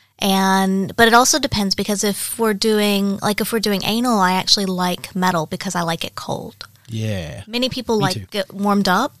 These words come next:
Speaker 1: but I actually like it cold. Uh, the glass insertables are the same thing.
Speaker 2: Mm.
Speaker 1: Uh, so glass dildos, kinda, you can have that little bit of a temperature play with that as well. But I think for me, silicone's kind of your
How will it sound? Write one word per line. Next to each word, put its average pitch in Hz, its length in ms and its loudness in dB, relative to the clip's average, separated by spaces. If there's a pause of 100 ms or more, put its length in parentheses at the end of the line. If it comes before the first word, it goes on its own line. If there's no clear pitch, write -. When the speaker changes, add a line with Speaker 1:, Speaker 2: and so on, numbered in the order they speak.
(100)
Speaker 1:
but 214 100 0
I 190 120 8
actually 196 280 2
like 165 220 -2
it - 100 -8
cold. - 400 -8 (460)
Uh, 185 420 4
the 220 160 0
glass 214 360 4
insertables 220 580 0
are 196 60 -2
the 196 120 0
same 185 220 2
thing. 220 360 -2
Speaker 2:
Mm. - 320 -14
Speaker 1:
Uh, 185 180 -4
so 196 120 -4
glass 185 240 2
dildos, 226 640 2
kinda, 208 260 2
you 190 140 0
can 190 140 -4
have 185 180 -2
that - 160 -2 (180)
little 202 160 0
bit 196 120 2
of 180 80 -2
a 175 60 -2
temperature 180 380 -2
play 196 240 -2
with 180 140 -2
that - 160 0
as 180 140 0
well. 190 340 -2 (580)
But 208 300 2 (100)
I 214 60 0
think 247 240 -2
for 233 80 -4
me, 226 240 2
silicone's 220 560 0
kind 214 240 0
of 202 220 -2
your 202 340 0